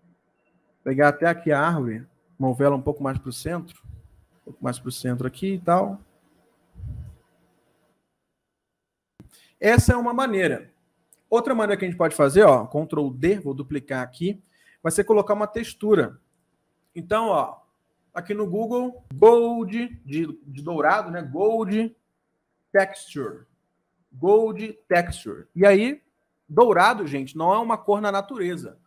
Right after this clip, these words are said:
Dourado é uma textura de cor da natureza. Olha quantos tons tem, tem aqui, tá?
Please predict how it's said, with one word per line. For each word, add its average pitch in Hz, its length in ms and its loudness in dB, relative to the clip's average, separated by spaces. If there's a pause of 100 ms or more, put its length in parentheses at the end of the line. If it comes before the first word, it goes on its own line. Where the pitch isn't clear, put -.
(340)
Dourado 185 540 -2
é 220 40 -2
uma 208 160 -6
textura 320 920 -8 (100)
de 220 140 -14
cor 202 260 0
da 214 80 -4
natureza. 214 460 -4
Olha 247 100 -2
quantos 247 360 -10
tons 190 300 -6
tem, 175 160 -8 (300)
tem 151 160 -4
aqui, 143 300 -12 (560)
tá? 175 360 -2